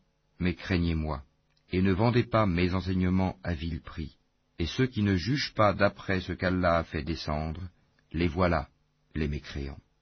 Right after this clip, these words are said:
Et nous y avons prescrit pour eux vie pour vie, œil pour œil, nez pour nez, oreille pour oreille,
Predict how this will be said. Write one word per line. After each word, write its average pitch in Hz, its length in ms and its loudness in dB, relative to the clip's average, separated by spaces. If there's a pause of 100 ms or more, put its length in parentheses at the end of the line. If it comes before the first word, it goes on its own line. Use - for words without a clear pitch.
(260)
Et 120 200 6
nous 127 340 4
y 117 100 4
avons 110 240 2
prescrit 110 600 -2
pour 98 280 0
eux 98 240 2 (300)
vie 92 360 -2
pour 92 260 -2
vie, 92 340 -2 (500)
œil 104 200 4
pour 98 260 -2
œil, 92 380 0 (520)
nez 98 240 4
pour 95 240 -2
nez, 90 300 0 (480)
oreille 95 440 0
pour 85 180 -6
oreille, 82 560 0